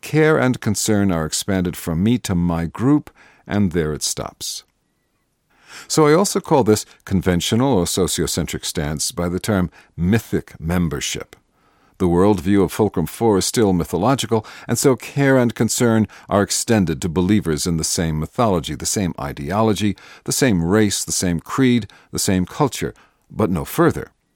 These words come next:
If you're a member of the myth, you are my brother, my sister. If not, you go to hell. In other words, I can decenter from my ego to my group, but I cannot yet decenter my group.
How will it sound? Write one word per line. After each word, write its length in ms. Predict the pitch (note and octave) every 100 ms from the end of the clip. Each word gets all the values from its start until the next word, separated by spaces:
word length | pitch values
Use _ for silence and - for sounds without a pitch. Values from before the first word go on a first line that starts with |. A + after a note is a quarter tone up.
| _ _ _ _ _ -
If 160 | D#2 E2+
you're 160 | F#2
a 40 | B2
member 240 | C#3+ C#3+
of 100 | C#3+
the 100 | D3+
myth, 320 | D3 A2+ -
you 180 | F2 F#2+
are 100 | G2
my 140 | G2 F#2+
brother, 420 | D#2 A2 C#2+ A1+
my 160 | C#2+ D#2+
sister. 500 | - A#2 - - - _ _ -
If 140 | D2
not, 280 | G2 B2 - - _ _ _ _ _
you 100 | -
go 140 | C3 C3+
to 60 |
hell. 360 | C3 D#3 C2 D2 _ _ _ _ _ _ _ _ _ - -
In 60 | E3
other 160 | F#3
words, 320 | D#3+ C#2+ D2 - _ _ -
I 80 | A2
can 200 | - C#3
decenter 440 | B2 - C3 B2+
from 300 | G2 G2+ F#2+
my 180 | F2 E2+
ego 340 | G#2 A2+ A#2+ G2+
to 140 | -
my 140 | D#2+
group, 320 | D#2+ C#3 D#3+ - - - _
but 120 | F2
I 80 | E2+
cannot 400 | - G#2+ A#2+ F3+
yet 200 | A2+ A#2+
decenter 580 | A#2 - A2 G2 G#2 F#2+
my 160 | F2 F2+
group. 480 | F2 D3+ E3 -